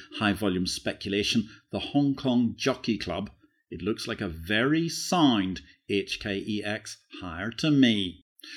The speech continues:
Former head of equities at L C H, Alex Krunick, he's taken on the C E O role at the Kuwait Clearing House. N G X Group in Nigeria, they've announced Umaru Kwairanga as the new chairman,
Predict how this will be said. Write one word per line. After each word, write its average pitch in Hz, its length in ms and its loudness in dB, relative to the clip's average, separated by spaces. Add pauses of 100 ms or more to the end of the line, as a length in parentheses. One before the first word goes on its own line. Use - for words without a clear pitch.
(120)
Former 147 280 10
head 131 140 6
of 120 60 2
equities 143 400 2
at 101 120 2
L 104 160 0
C 110 260 0
H, 160 220 -4
Alex 101 280 -4
Krunick, 240 540 4 (100)
he's 117 320 0
taken 107 540 -2
on 101 160 -2
the 92 60 -8
C 113 160 -6
E 101 340 -4
O 98 240 0
role 98 400 0
at 107 180 -6
the - 60 -8
Kuwait 160 540 2 (180)
Clearing 95 320 -2
House. 170 480 0 (400)
N 127 160 6
G 110 220 2
X 156 220 -4
Group 127 560 6
in 113 120 2
Nigeria, 123 640 4
they've 131 260 0
announced 107 680 0
Umaru 120 1000 4
Kwairanga 117 920 0
as 98 260 -6
the 101 80 -6
new 92 200 -6
chairman, 170 480 4